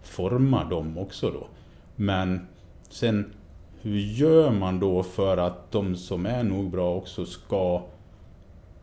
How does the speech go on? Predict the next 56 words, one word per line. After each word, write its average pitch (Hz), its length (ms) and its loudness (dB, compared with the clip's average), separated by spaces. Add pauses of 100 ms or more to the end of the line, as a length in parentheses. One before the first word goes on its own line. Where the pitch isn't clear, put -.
(100)
börja 131 440 4
ta 98 360 2
det 87 140 0
ansvaret, 87 840 -4
liksom, 87 400 -6
och 87 120 -6
känna 101 720 0
att - 240 -10
"shit, - 420 -10
det 87 80 -6
här 117 140 -2
var 85 140 -2
roligt", 87 320 -4
liksom, 90 400 -6
och, 90 300 -6
och, 90 260 -10
och 95 100 -12
ta 85 100 -6
tag 85 320 -4
i 85 100 -6
det 85 160 -6
och, 85 400 -10
och, - 240 -10
och 87 80 -4
leda 85 480 -6
gruppen, 87 400 -10
liksom. 85 380 -8 (960)
Eh, 95 360 -12 (320)
jag 104 100 -4
vet 117 200 4
själv 135 300 10
när 107 100 6
vi, 107 200 6
när 113 140 6
vi 120 120 6
var 104 140 10
som 101 180 2
bäst 139 280 4
nere 107 220 6
i 98 40 4
Grasshoppers 101 500 2
också, 131 360 2
men, 82 260 -4
men 87 140 -4
även 95 260 0
här 87 140 -2
i 78 40 -2
Blåvitt, 101 520 0
vilka 90 180 -8
ledartyper 92 600 -2
vi 85 80 -6
hade 82 240 -6
här. 101 280 0
Det 98 80 -2
var 92 180 -2
ju, 80 160 -6